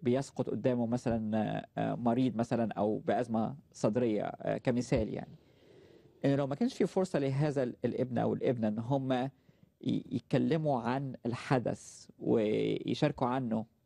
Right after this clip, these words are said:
مع الأم، مع الإخوات، وده بيبقى صعب قوي على الأم والإخوات لأن هم كمان بيعانوا من نفس الألم، فصعب إن هو ي-، يشارك عن هذا الألم اللي في داخله، لأنه مش عايز كمان يوجع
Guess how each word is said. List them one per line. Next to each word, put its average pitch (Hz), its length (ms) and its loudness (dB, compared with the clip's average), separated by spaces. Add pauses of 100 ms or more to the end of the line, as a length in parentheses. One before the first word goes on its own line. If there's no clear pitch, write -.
مع 127 580 0 (540)
الأم، 120 600 2
مع 117 160 2
الإخوات، 120 760 -2 (600)
وده 131 100 4
بيبقى 127 140 2
صعب 143 200 0
قوي 147 180 2
على 127 160 0
الأم 143 180 -2
والإخوات 135 360 0
لأن 127 100 0
هم 135 120 0
كمان 160 440 -2 (220)
بيعانوا 135 400 0
من 135 140 -4
نفس - 500 -4 (220)
الألم، 127 380 2
فصعب 135 420 -2
إن 117 100 -2
هو 135 380 2 (640)
ي-، - 260 0
يشارك 151 400 0
عن 117 140 -2
هذا 127 220 0
الألم 120 320 0
اللي 117 120 2
في 123 120 -6
داخله، 120 480 2 (300)
لأنه 123 140 2
مش 131 120 -2
عايز 147 240 -2
كمان 139 260 0
يوجع 131 480 0